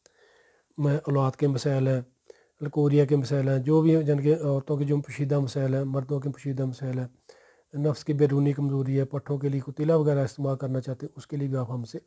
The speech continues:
रब्ता कर सकते हैं। शुक्रिया। तो नाज़िक हम दुआ में याद रखिएगा। और नाज़िक ये देख लें, इस तरीके का हम, इस तरीके की हम पैकिंग करके देते हैं सूफ़े ख़ास की। अल्हम्दुलिल्लाह इसका बहुत ही अच्छा रिजल्ट मिलता है और अल्लाह पाक शिफा भी देते हैं।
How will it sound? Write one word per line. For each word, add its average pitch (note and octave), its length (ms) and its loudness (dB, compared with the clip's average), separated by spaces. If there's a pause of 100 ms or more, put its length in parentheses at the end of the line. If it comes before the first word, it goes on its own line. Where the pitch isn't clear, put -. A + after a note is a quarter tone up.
रब्ता C#3+ 360 -6
कर A#2 140 -12
सकते - 340 -18
हैं। G2+ 140 -14 (680)
शुक्रिया। D#3 280 0
तो E3+ 80 2
नाज़िक D#3+ 240 4
हम D#3 160 -2 (380)
दुआ B2 120 -6
में B2+ 140 -2
याद C#3+ 140 2
रखिएगा। C#3 420 -2 (360)
और C#3+ 60 -6
नाज़िक C#3+ 200 0 (100)
ये D#3 120 4
देख D3 240 2
लें, D3 280 4
इस - 140 -12
तरीके C#3+ 320 -4
का C#3 140 0
हम, C#3 480 0
इस C#3+ 180 -6
तरीके C#3 200 -6
की D3 120 0
हम C#3 80 2
पैकिंग C#3 320 -2
करके D3+ 240 2
देते D3+ 260 2
हैं D3 80 4
सूफ़े C#3 300 -2
ख़ास B2+ 280 -4
की। D3 160 -4 (460)
अल्हम्दुलिल्लाह D3 520 2
इसका - 260 -8
बहुत F#3+ 340 2
ही D#3 40 0
अच्छा C3+ 200 -6
रिजल्ट C#3 280 0
मिलता D3 280 2
है D3+ 60 0
और C#3+ 120 -2
अल्लाह C3+ 220 0
पाक C3 300 -6
शिफा C3+ 400 -6
भी A2 160 -8
देते - 280 -16
हैं। F#2+ 140 -16